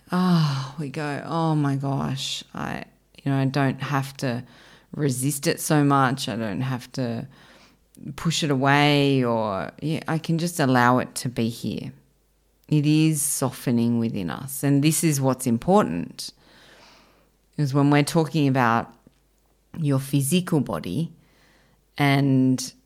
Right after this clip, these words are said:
how ailments are expressed in your body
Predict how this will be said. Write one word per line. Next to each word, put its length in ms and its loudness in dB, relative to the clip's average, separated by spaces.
how 880 6
ailments 960 4
are 100 0
expressed 680 -2
in 140 6
your 140 2
body 520 -6